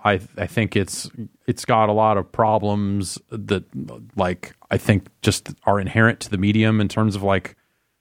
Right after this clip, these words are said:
trying to tell a cohesive story these days, uh, with the way that things outside of television get worked in, social media and whatnot.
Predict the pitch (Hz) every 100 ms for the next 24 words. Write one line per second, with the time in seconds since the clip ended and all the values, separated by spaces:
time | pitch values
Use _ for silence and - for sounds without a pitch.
0 | _ _ _ _ _ - 107 110 107 90
1 | 120 107 107 107 104 101 113 104 - 104
2 | 117 95 - - 104 113 110 110 110 110
3 | 110 98 110 110 107 107 104 101 98 -
4 | _ _ _ _ _ _ _ - 90 90
5 | 90 90 92 - - - - - 98 95
6 | 92 101 98 87 87 - _ _ _ -
7 | - 110 104 104 107 - 107 85 - 104
8 | 98 92 92 101 104 104 110 101 104 101
9 | 98 - - 101 - 98 98 104 104 98
10 | 101 98 - 101 98 101